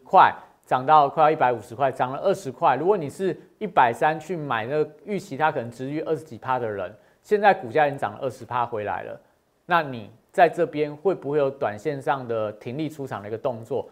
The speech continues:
但是接下来大家观察的一个重点，所以你看到这些的股票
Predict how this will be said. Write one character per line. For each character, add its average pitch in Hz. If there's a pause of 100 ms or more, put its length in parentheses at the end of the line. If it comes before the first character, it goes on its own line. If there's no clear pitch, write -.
(120)
但 165
是 170
接 160
下 156
来 131
大 135
家 135
观 135
察 120
的 110
一 107
个 110
重 110
点， 104 (280)
所 269
以 -
你 196
看 226
到 226
这 226
些 202
的 170
股 120
票 131